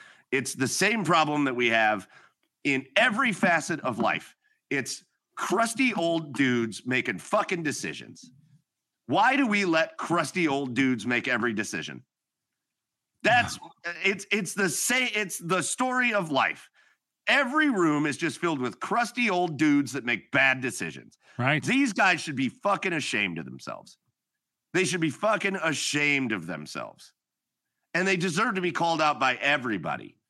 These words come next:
Speaker 2: Right.
Speaker 1: They deserve to be called out by every single person. And, and they deserve to get, like, these are the guys, they deserve to get yelled at when they see, when they're seen places. They deserve to get harassed, not, not like in, like, a,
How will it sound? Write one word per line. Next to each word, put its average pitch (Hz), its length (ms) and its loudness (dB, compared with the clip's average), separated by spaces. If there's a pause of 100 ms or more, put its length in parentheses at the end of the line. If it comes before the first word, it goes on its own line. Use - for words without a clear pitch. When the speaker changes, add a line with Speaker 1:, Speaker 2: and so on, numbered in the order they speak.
(320)
Speaker 2:
Right. 147 340 0 (180)
Speaker 1:
They 170 180 0
deserve 202 340 -2
to 190 80 -4
be 185 100 -2
called 180 320 0
out 165 140 0
by 160 220 0 (100)
every 196 500 -2
single 170 520 -2
person. - 500 -6 (1500)
And, 180 240 4
and 190 240 2
they 202 80 2
deserve 196 480 0
to 202 120 -4
get, 170 220 -2 (380)
like, 165 240 2
these 220 260 2
are 254 40 -2
the 214 80 -2
guys, 170 400 2 (260)
they 190 100 0
deserve 190 280 0
to 151 60 0
get 143 120 0
yelled 147 360 2
at 151 220 4
when 143 140 0
they 131 120 2
see, 151 280 0
when 139 160 0
they're 131 140 0
seen 156 340 0
places. 151 600 -2 (260)
They 175 100 2
deserve 165 360 0
to 151 60 0
get 143 140 0
harassed, 123 760 0
not, 151 260 0
not 127 220 4
like 110 200 2
in, 98 120 2
like, 87 180 2
a, 65 220 -2